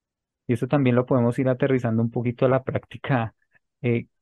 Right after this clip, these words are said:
común a veces dentro de, de la familia. Eh, yo, yo hago una pregunta aquí como al aire. Eh, de pronto, si, si la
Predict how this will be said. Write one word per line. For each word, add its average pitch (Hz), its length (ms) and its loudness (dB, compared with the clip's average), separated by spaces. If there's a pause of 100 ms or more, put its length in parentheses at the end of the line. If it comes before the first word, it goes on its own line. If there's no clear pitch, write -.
común 117 480 2
a 120 100 0
veces 120 360 0
dentro 117 500 0
de, 107 520 -4
de 107 160 -4
la 101 140 -4
familia. 110 600 0
Eh, 110 240 -2
yo, 110 340 -4
yo 120 160 2
hago 113 140 2
una 131 200 -2
pregunta 110 520 -2
aquí 120 260 -4
como 123 360 -2
al 110 100 0
aire. 117 440 0 (600)
Eh, 113 320 0
de 113 160 0
pronto, 123 720 -2
si, 113 1120 0
si - 280 -4
la 113 440 0